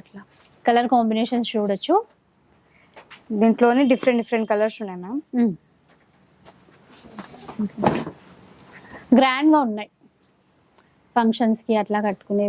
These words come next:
Speaker 1: విధంగా చాలా బాగున్నాయి చూడండి. అంటే ఎవరైనా కొంచెం ఇట్లాంటి ప్రైస్ రేంజ్ లో ఆ, గిఫ్ట్ పర్పస్ ఇవ్వాలనుకుంటే మాత్రం ఈ చీరలు చాలా బాగుంటాయండి. ఎందుకంటే పట్టు చీర ఇచ్చినట్టు ఉంటుంది, మనకి మనం అనుకున్న బడ్జెట్ లో తీసుకున్నట్టు కూడా ఉంటుంది.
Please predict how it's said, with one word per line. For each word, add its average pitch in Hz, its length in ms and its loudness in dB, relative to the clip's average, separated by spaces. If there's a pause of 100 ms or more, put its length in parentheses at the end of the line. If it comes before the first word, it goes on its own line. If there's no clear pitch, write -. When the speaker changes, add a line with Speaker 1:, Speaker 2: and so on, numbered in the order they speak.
Speaker 1:
విధంగా 202 340 -2 (960)
చాలా 214 300 2
బాగున్నాయి 196 360 -8
చూడండి. 190 240 -14 (720)
అంటే 240 140 8 (100)
ఎవరైనా 254 360 2 (560)
కొంచెం 240 220 4 (100)
ఇట్లాంటి 254 400 2
ప్రైస్ 226 340 2
రేంజ్ 214 280 -2
లో 202 80 -2 (720)
ఆ, 220 80 -2
గిఫ్ట్ 214 340 0
పర్పస్ 240 400 0
ఇవ్వాలనుకుంటే 214 720 -2
మాత్రం 208 420 0
ఈ 254 100 2
చీరలు 233 360 0
చాలా 220 460 0
బాగుంటాయండి. 202 580 -2
ఎందుకంటే 226 460 -2 (220)
పట్టు - 320 -2
చీర 262 80 4
ఇచ్చినట్టు 254 440 0
ఉంటుంది, 254 460 2 (100)
మనకి 240 240 0
మనం 220 260 2
అనుకున్న 262 340 0
బడ్జెట్ 226 440 -2
లో 247 60 -2
తీసుకున్నట్టు 214 560 -6
కూడా 208 200 -6
ఉంటుంది. 202 340 -12